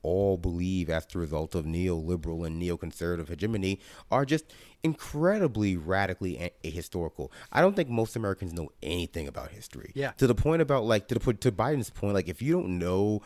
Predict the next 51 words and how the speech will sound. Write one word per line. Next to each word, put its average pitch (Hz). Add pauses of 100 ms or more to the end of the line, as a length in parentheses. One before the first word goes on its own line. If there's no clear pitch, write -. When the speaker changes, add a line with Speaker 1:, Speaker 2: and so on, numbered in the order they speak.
(300)
Speaker 1:
enough 90
about 87
American 82
history 87
to 87
know 80
about 76
our, 80
like, 73
influence 85
in 80
the 76
geopolitical 80
space 87
in 78
terms 80
of 69
coups 90
and 82
shit 87
like 87
that, 98 (320)
you 127
don't 170
know 151 (120)
anything 120
about 73
American 71
history, - (440)
much 165
less 127 (160)
knowing 107
anything 98 (440)
about, 98
like, 90
the 92
racial 92
and 85
gender 90
and 80
L 92
G 87
B 90
T -
Q 107
politics 85
that 80
have 80
been 87
erased 82
domestically. 87